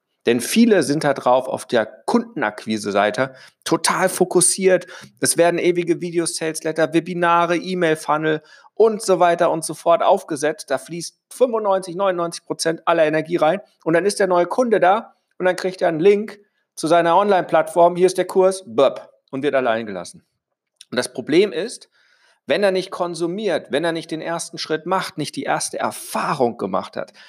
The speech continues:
nicht gemerkt hat, „Juhu, ich komme hier weiter, es war es wert, dass ich hier investiert habe, dass ich etwas, äh, gemacht habe und es hat mir Ergebnisse gebracht“,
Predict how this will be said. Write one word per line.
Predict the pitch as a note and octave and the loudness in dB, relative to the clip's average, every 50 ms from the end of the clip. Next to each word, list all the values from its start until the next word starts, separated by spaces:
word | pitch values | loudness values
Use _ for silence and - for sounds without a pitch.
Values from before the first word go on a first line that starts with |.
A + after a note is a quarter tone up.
| - _ | -18 _
nicht | - B2 D#3 D#3+ D#3 - - | -4 -2 -2 -2 -2 -6 -8
gemerkt | - B2 C3 C#3 D3+ E3 F3+ E3+ E3+ - - - | -6 -4 -2 -2 0 2 2 0 0 -4 -4 -2
hat, | C#3+ A2+ - - - _ _ _ _ _ - | -2 -2 -2 -4 -10 _ _ _ _ _ -6
„Juhu, | B2+ C3 - - - G#3 G3 - | -4 -4 -2 -2 0 -2 -2 -2
ich | - B2 - | -2 -6 -6
komme | - - D#3 C#3+ C#3 | -4 -4 -4 -4 -4
hier | B2+ B2 A2 - | -4 -4 -2 0
weiter, | C#3+ D3 D#3+ D#3 D#3 C3 - - | 0 2 2 2 0 0 -2 -2
es | A2 - - - | -4 -8 -4 0
war | A#2 A2+ A2+ G#2+ - - - | 2 4 4 2 0 -4 -12
es | - - - - | -12 -12 -12 -12
wert, | - - G2 C#3+ E3+ F3 D3+ C3+ - - - - | -10 -4 0 2 4 4 2 0 -4 -8 -8 -6
dass | G#2+ G2+ - | -6 -6 -6
ich | A2+ | -8
hier | - - C3 C#3 B2 | -8 -4 -4 -4 -4
investiert | A2+ G#2+ G#2 G#2 - - - - _ - - G#3+ F#3+ F3 - - | -4 -6 -8 -8 -6 -6 -6 -6 _ -2 0 0 0 0 0 -2
habe, | G#2+ G#2+ F#2 F#2 - - - - _ | -2 -2 -2 -6 -10 -16 -20 -20 _
dass | - - - | -14 -12 -10
ich | G#2+ G2+ - | -10 -10 -10
etwas, | G#2+ - - A2 G#2 G2 - - _ _ _ _ _ _ - | -12 -6 -4 -2 -2 -2 -4 -8 _ _ _ _ _ _ -8
äh, | - G#2+ G#2 G2+ G2 F#2+ - | -6 -4 -2 -2 -4 -6 -6
gemacht | - G#2+ G#2 A#2+ D3+ D#3+ C#3+ - - - - | -6 -4 -2 0 2 0 0 -2 -6 -10 -6
habe | A#2+ G#2+ G2 F#2+ F#2+ F#2+ - _ _ _ _ _ | -2 -2 -2 -2 -4 -8 -16 _ _ _ _ _
und | - B2+ B2+ B2+ | -6 -6 -6 -6
es | B2+ - - | -6 -6 -4
hat | B2+ B2+ - - | -6 -6 -6 -8
mir | A2+ A2+ - | -10 -10 -8
Ergebnisse | G#2 G2+ - - D#3 D#3 - C3 A#2 - G2 | -10 -6 -2 0 0 0 -2 -4 -10 -10 -10
gebracht“, | - F#2 - - - - - | -10 -10 -8 -6 -8 -8 -8